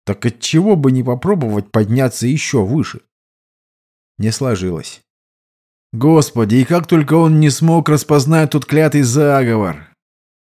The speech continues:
Впрочем, а как он мог чего-либо заметить? Заговорщики на всех углах о своих намерениях не кричали и его грешного в свои ряды не зазывали. А зазывали бы.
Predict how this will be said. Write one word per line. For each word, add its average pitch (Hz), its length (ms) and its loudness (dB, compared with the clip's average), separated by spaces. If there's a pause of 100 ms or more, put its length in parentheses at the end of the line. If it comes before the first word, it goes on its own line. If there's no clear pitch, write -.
(340)
Впрочем, 160 600 -2
а 127 100 0
как 220 320 -4
он 117 140 2
мог 135 320 0
чего-либо 120 560 0
заметить? 120 600 -4 (520)
Заговорщики 190 680 2
на 185 140 2
всех - 240 0
углах 175 360 2
о 160 60 2
своих 165 300 -2
намерениях 160 680 2
не 139 120 0
кричали 165 680 0 (140)
и 120 80 0
его 143 280 6
грешного 135 640 2
в - 80 -8
свои 120 340 0
ряды 147 300 2
не 165 140 2
зазывали. 131 760 -2 (640)
А 101 160 4
зазывали 190 600 4
бы. 170 200 -2